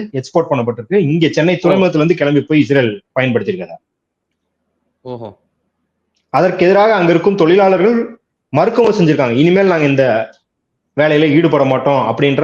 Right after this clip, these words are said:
Speaker 1: குரலும் அங்க எ-, எழத் தொடங்கியிருக்கு. அதையும் நம்ம பாக்குறோம்.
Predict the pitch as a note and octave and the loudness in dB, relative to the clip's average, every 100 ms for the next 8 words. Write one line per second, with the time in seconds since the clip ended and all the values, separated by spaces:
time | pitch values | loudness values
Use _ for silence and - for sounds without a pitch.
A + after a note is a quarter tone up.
0 | D#3+ E3 F#3 A3 G3 D3 - _ _ C#3 | -2 2 2 2 0 -2 -8 _ _ -2
1 | C#3+ C3+ A#2+ A2+ G#2 G#2+ _ - - _ | 0 2 0 -2 -8 -16 _ -14 -14 _
2 | _ _ _ - C#3+ D#3+ D3+ C#3+ C#3 A#2+ | _ _ _ -4 0 0 0 0 0 0
3 | D#3 G#3 A#3 - C#3+ E3 F#3 D3+ C3 C3 | 0 0 0 -2 0 2 2 0 0 -2
4 | A#2+ C#3+ | 0 -2